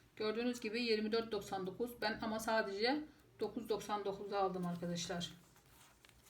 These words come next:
Her türlü avantajı var. Saç bakım serilerimiz şu şekilde devam ediyor. Kısaca bakayım size hemen yormadan kampanyalar, uygun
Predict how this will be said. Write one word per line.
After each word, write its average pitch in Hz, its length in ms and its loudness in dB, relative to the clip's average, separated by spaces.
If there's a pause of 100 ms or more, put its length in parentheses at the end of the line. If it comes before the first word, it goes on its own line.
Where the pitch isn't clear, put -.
(1160)
Her 220 160 4
türlü 208 180 -4
avantajı 208 560 0
var. 220 200 4 (560)
Saç - 320 -10
bakım 208 240 -6
serilerimiz 190 760 -2
şu - 40 -12
şekilde 196 460 -4
devam 202 340 -4
ediyor. 202 460 -2 (1120)
Kısaca 226 380 2
bakayım 240 400 0
size 220 460 0 (120)
hemen 214 280 -4 (320)
yormadan 214 600 -2 (520)
kampanyalar, 220 640 0
uygun 226 260 -2